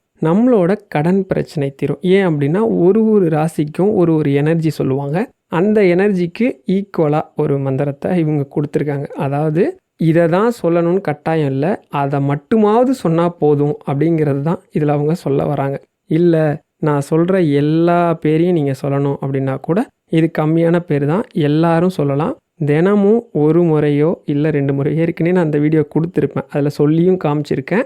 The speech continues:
அதை ஹெட்செட் போட்டு கேட்டா கூட போதும். இல்ல, என் ராசிக்கு சொல்லியிருக்கிற பேரை மட்டும் சொல்றீங்க அப்படின்னா எந்த நியதியும் கிடையாது, எந்த அகம விதியையும் நீங்க பயன்படுத்தணும்னு அவசியம் இல்ல. நேரம் கிடைக்கிறப்பலாம் நீங்க எங்க இருந்து வேணா சொல்லலாம். இல்ல, முறையா சொல்லணும் அப்படின்னா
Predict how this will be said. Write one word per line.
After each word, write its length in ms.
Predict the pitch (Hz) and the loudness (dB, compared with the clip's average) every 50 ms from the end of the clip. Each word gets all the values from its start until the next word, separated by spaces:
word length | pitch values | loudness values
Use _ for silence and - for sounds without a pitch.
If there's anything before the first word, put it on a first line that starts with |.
| - _ _ _ - | -6 _ _ _ -6
அதை 220 | - 151 151 165 185 | -4 -2 0 0 2
ஹெட்செட் 380 | 185 165 160 - - 208 190 190 | 2 0 0 -2 -2 -4 -2 0
போட்டு 240 | - 185 180 170 170 | 0 0 0 0 0
கேட்டா 300 | 160 - 160 151 156 160 143 | -2 -2 -2 -2 -2 -2 -2
கூட 200 | 139 139 151 170 | 0 0 -2 -2
போதும். 340 | - - 143 139 135 131 - - | -2 -2 -2 -2 -2 -2 -4 -2
இல்ல, 200 | - 170 185 190 185 175 151 | 0 2 2 4 4 4 2
என் 220 | 147 147 151 156 151 | 2 2 2 0 0
ராசிக்கு 440 | 147 156 175 180 - 185 170 175 | 0 0 0 0 -2 -2 -2 -2
சொல்லியிருக்கிற 500 | 165 - 160 151 147 147 147 143 151 147 143 | -2 -2 0 0 0 0 0 -2 -4 -4 -6
பேரை 280 | 139 - 143 143 143 | -4 -4 -2 -2 -2
மட்டும் 340 | 139 139 139 135 - 170 160 | -2 -2 -4 -4 -4 -6 -4
சொல்றீங்க 360 | - 147 135 131 131 131 131 135 127 | -4 -4 -4 -2 -2 -2 -2 -4 -4
அப்படின்னா 420 | - 139 135 135 135 135 139 160 180 - - 139 | -6 -6 -6 -6 -6 -6 -6 -6 -6 -6 -4 -4
எந்த 580 | 139 135 139 151 165 175 185 190 190 190 196 180 | -2 -2 0 0 0 0 0 0 0 2 0 0
நியதியும் 500 | 165 151 156 156 160 156 151 170 185 180 | 0 0 0 0 0 0 0 -2 -2 -2
கிடையாது, 300 | - 151 139 139 131 - | -4 -4 -4 -6 -6 -6
எந்த 240 | - 143 143 143 147 151 | -6 -4 -4 -2 -2 -2
அகம 340 | 143 135 131 147 147 147 143 139 | -2 -2 -2 -2 -2 0 -2 -2
விதியையும் 440 | 135 135 135 139 143 139 139 147 160 | -2 -2 -2 0 0 0 0 0 -2
நீங்க 140 | 160 147 131 | -2 -4 -4
பயன்படுத்தணும்னு 640 | - - 135 147 156 147 135 131 - 147 139 139 143 147 | -4 -4 -4 -4 -4 -4 -4 -4 -4 -4 -4 -2 -2 -2
அவசியம் 400 | 147 147 - - 165 156 143 131 | -4 -4 -6 -4 -4 -4 -4 -2
இல்ல. 140 | 135 143 170 247 - _ _ _ _ - | -2 -4 -4 -6 -8 _ _ _ _ -2
நேரம் 400 | 147 156 170 180 190 190 175 170 | 0 0 2 2 0 0 -2 -2
கிடைக்கிறப்பலாம் 580 | 156 147 143 143 147 139 143 - 151 147 156 | -4 -4 -4 -4 -4 -4 -4 -4 -4 -4 -2
நீங்க 160 | 147 139 143 147 143 | -2 -2 -2 -2 -2
எங்க 240 | 143 147 160 160 175 | 0 0 0 2 2
இருந்து 220 | 175 170 160 151 139 | 2 2 0 0 0
வேணா 180 | 139 143 156 | 0 -2 -4
சொல்லலாம். 360 | 165 - 143 139 135 139 - - | -4 -4 -6 -4 -4 -6 -6 -4
இல்ல, 200 | 160 160 165 170 165 | -2 0 0 0 0
முறையா 360 | 156 147 147 143 147 151 156 165 | 0 0 0 0 0 -2 -2 -2
சொல்லணும் 360 | 160 - 147 143 143 143 143 | -2 -4 -4 -2 -2 -4 -4
அப்படின்னா 340 | 143 139 139 139 139 160 214 | -4 -6 -8 -6 -6 -6 -6